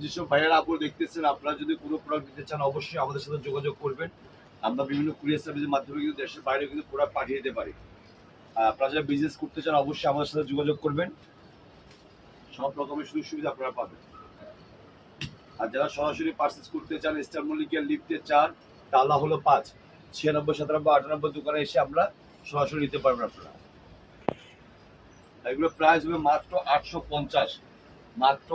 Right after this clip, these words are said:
আটশো পঞ্চাশ টাকার মধ্যে খুবই কোয়ালিটি সম্পূর্ণ বাটিক টু পিসগুলো পেয়ে যাচ্ছেন। মাত্র আটশো পঞ্চাশ টাকা হচ্ছে ভিডিও প্রাইস।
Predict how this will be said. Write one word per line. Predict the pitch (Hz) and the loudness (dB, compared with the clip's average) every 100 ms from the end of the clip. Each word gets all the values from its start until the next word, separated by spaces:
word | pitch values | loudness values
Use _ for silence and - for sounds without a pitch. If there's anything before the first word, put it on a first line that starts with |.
| 170 147 | 2 2
আটশো | 151 - 170 - | 2 0 -4 2
পঞ্চাশ | 151 147 165 156 | 2 2 -2 0
টাকার | 170 160 156 151 | 2 6 6 4
মধ্যে | 147 170 180 - - - - | -2 -4 -6 -8 -16 -20 -10
খুবই | 311 156 165 | 0 2 2
কোয়ালিটি | - 147 147 147 | 2 2 0 -2
সম্পূর্ণ | 160 147 156 160 143 | -6 -4 0 0 6
বাটিক | 139 147 143 | 6 6 4
টু | 165 156 | 2 -2
পিসগুলো | 147 160 175 | -2 -4 0
পেয়ে | 165 | 2
যাচ্ছেন। | 156 - - - - - - - - - - - - - - - - - | 0 -2 -12 -12 -20 -20 -20 -20 -20 -20 -20 -20 -20 -20 -20 -20 -20 -6
মাত্র | 123 135 165 139 | -4 -2 0 0
আটশো | 135 165 156 | 0 -6 -4
পঞ্চাশ | 143 139 151 170 | -4 -4 -6 -6
টাকা | 147 156 | -4 -6
হচ্ছে | 147 190 214 - - - 120 | -6 -8 -10 -14 -20 -10 -6
ভিডিও | 147 165 - | -2 -2 0
প্রাইস। | 147 87 | 0 0